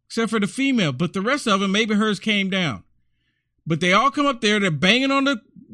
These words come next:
b-, banging on the police vehicle, "Let us in, let us in." They open up the door. There's only one reason why they would open up the door for complete strangers, right? These are not strangers to them. They open up the door,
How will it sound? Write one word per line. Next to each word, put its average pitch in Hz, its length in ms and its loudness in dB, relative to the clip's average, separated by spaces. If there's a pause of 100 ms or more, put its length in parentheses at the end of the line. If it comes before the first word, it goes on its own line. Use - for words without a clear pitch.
b-, 180 200 -6
banging 208 440 0
on 277 140 0
the 269 60 -2
police 254 300 -2
vehicle, 196 420 0
"Let 196 200 -2
us 240 120 -4
in, 269 260 -2
let 226 180 -2
us 262 160 -4
in." 240 320 -2 (320)
They 147 180 -2
open 220 340 0
up 254 120 -2
the 277 80 -6
door. 233 480 0 (180)
There's 156 160 -2
only 175 340 2
one 233 280 0
reason 269 400 0
why 208 220 2
they 208 120 0
would 220 160 -4
open 196 320 0
up 240 140 -4
the 262 80 -6
door 269 340 0
for 202 180 -4
complete 165 480 -4
strangers, 233 680 -4
right? 202 400 -6
These 160 280 -4
are 208 60 -2
not 226 240 -4
strangers 247 480 -4
to 202 100 -4
them. 202 280 -2 (320)
They 139 120 -4
open 196 360 0
up 262 120 -4
the 269 80 -6
door, 233 440 -2